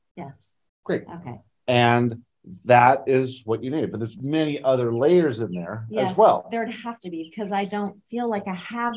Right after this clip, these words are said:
Speaker 1: this fear of dying. Although if I was confronted with it
Speaker 2: Sure.
Speaker 1: immediately, of course, I
Speaker 2: It would be,
Speaker 1: would
Speaker 2: it would be
Speaker 1: like,
Speaker 2: a, a ego reaction
Speaker 1: <laughs> Of course.
Speaker 2: to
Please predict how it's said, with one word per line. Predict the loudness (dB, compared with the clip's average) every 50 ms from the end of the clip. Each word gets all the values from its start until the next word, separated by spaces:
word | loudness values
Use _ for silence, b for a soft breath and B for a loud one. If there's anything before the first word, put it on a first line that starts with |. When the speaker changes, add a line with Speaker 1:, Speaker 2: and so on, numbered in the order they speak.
| -8 -8
Speaker 1:
this | -8 -8 -10 -10
fear | -8 -8 -6 -6 -8
of | -10 -10
dying. | -10 -10 -8 -8 -8 -4
Although | -2 -2 0 0 2 0 0 -2 -4 B B B B B
if | -2 2 4
I | 4 4
was | 2 0 -4
confronted | -4 -4 -4 -2 -2 -2 -2 -2 -4 -6 -6
with | -6 -4 -4
it | -2 2
Speaker 2:
Sure. | 6 6 6
Speaker 1:
immediately, | 6 4 0 -4 -4 -4 -4
of | -4 -6
course, | -6 -10 -10 -6 -2
I | 2 4
Speaker 2:
It | 4
would | 4 4 4
be, | 4 4 4 2
Speaker 1:
would | 2 0 -4 -2
Speaker 2:
it | 0 2
would | 2 2 2
be | 2 2 2
Speaker 1:
like, | 0 0 -2 _
Speaker 2:
a, | -6 -6 -6
a | -6 -8 _ 0
ego | 4 4 4 6 6 4 4
reaction | 4 4 4 4 4 4 2 0 -4 -6 -6 -6
Speaker 1:
<laughs> |
Of | -8
course. | -8 -6
Speaker 2:
to | -4 -2 -2 -2 -2 -4 -6 -8 -10